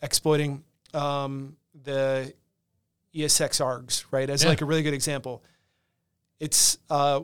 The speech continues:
Speaker 1: one that happened in the last couple of weeks of saying, okay, um, we know ransomware organizations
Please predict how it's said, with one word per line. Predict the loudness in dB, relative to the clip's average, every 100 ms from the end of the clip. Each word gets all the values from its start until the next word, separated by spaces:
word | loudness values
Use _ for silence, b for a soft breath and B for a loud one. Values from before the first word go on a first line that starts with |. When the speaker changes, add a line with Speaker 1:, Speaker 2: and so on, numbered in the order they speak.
| -6
Speaker 1:
one | -2 2 4
that | 4 2
happened | 0 0 -2
in |
the | 0
last | 0 0
couple | -2 -6
of | -2
weeks | 0 0
of | 0
saying, | -2 -2 -4
okay, | -4 -2 -2 -6 _ _
um, | -4 -4 -4 -8 -8
we | -4
know | 0 2 2 0
ransomware | -2 -2 0 0 0 -2
organizations | -2 -4 -6 -6 -6 -8